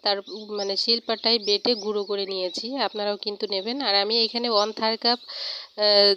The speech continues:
দিয়েছি চিনি গুঁড়াটা, তবে আপনারা চাইলে আরও কম বেশি করে দিতে পারেন। আপনাদের আমটা কতটা টক তার উপর ডিপেন্ড করে আপনারা কিন্তু সুগারটা দিবেন। তারপর আমি সব কিছুর সাথে মিলিয়ে আমি ঢাকনা দে-,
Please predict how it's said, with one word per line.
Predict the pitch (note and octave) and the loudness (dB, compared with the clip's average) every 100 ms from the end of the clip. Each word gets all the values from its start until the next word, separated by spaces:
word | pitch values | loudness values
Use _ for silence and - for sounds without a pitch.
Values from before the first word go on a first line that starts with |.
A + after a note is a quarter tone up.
| - F#3 | 0 -6
দিয়েছি | G#3 G#3+ G#3 A3 A3+ B3+ | 0 2 2 0 0 0
চিনি | - G3+ G3 | -2 -2 0
গুঁড়াটা, | F#3+ F#3+ F3 G3+ D#4 - - - - | 2 0 2 0 0 -6 -18 -20 -2
তবে | G#3+ A3 A3 | 0 2 2
আপনারা | G#3+ G#3 A#3 A#3 | 2 0 0 2
চাইলে | A3+ A3 G#3+ A3+ | 2 2 4 4
আরও | A3 A#3 | 2 0
কম | A3+ G#3+ | 0 0
বেশি | G#3 G3+ A3 | 2 2 0
করে | A3+ A3 | 0 -2
দিতে | G3+ F#3 | -2 -4
পারেন। | G3+ G3+ G#3 C4+ | -2 0 0 0
আপনাদের | A#3 A3 G#3+ A3 G#3+ G#3+ A#3 | -2 -2 -2 0 2 0 0
আমটা | G#3+ G#3+ G#3 G3+ | -2 -2 0 0
কতটা | A3 G#3+ A#3 A#3 A#3+ B3 B3+ - | 0 -2 -2 0 2 2 0 -2
টক | A3 A3 A#3 - - | 0 0 -2 -8 -6
তার | - G#3 | -2 0
উপর | A3 G#3+ A3 | 0 -2 -4
ডিপেন্ড | G3+ G#3 G#3+ G#3+ | -4 -4 -4 -4
করে | G#3+ A3+ | -2 0
আপনারা | G#3+ G#3+ G3+ | 0 0 -2
কিন্তু | G3+ G3 G#3+ | -2 -4 -6
সুগারটা | - F#3+ F#3+ F#3 G#3 | -4 0 0 0 -2
দিবেন। | F#3+ F#3 G3+ D#4 - - - - | 0 0 0 -2 -10 -10 -8 -2
তারপর | A3+ A3+ B3+ | 0 2 2
আমি | A#3+ B3 | 4 2
সব | - A3+ | 2 0
কিছুর | - A#3 B3+ | 0 0 2
সাথে | - A#3 B3+ A#3+ | 2 2 2 2
মিলিয়ে | G#3+ G3 G3 G3 B3 | 2 2 4 4 4
আমি | C4 A3 A3 A3 G3+ | 2 0 0 0 0
ঢাকনা | G3 F#3+ A3+ | -2 -2 -2
দে-, | A3 G#3 G3 | 0 0 0